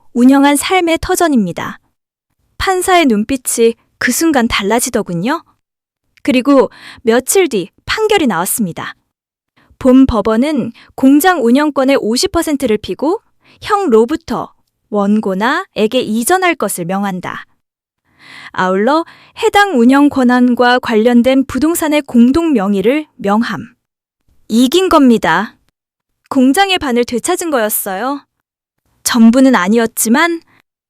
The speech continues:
적어도 그동안 저를 무시했던 세상 앞에 제 이름 석자를 되찾은 셈이었죠.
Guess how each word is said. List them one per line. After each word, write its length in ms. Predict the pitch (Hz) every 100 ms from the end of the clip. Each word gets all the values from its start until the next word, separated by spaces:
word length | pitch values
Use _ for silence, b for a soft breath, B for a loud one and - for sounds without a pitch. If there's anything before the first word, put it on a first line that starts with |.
| _ _ _
적어도 680 | - 220 214 262 262 262 240 B B B B _
그동안 400 | - 262 349 320
저를 300 | 269 247 285
무시했던 580 | 196 233 - 349 - 294
세상 320 | 359 359 311
앞에 520 | 185 - - 196 202 _ _ _ _ _ _ _ B B B
제 220 | - 277 277
이름 560 | 220 254 302 220 226 - _
석자를 640 | - - 494 - 427 339 262
되찾은 480 | - 220 349 330 320
셈이었죠. 720 | 294 247 208 - - 160